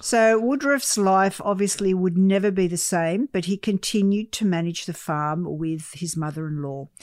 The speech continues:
She was really quite getting on in age by this time and was happy to just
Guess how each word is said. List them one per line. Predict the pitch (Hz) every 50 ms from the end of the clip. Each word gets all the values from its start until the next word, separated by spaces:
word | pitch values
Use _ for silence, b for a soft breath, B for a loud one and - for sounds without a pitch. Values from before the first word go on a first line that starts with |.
| B B B B B B
She | B - - 269
was | 269 262 214 196
really | 190 185 170 165 165 160 160 143 - _ _ - -
quite | - - 180 165 156 156 147 - _ _ _ _ _ _ _ _ _ _ _ _ _ -
getting | 170 180 165 160 156
on | - - 156 165 165
in | 160 - 170 165
age | 160 147 143 156 175 170 - - -
by | - 156 147
this | 143 147 151 - -
time | - - - - 196 147 165 196 226 -
and | 185 180
was | 160 160 -
happy | - 170 165 165 - - 170
to | - - - 156
just | - - 151 147 - - - - -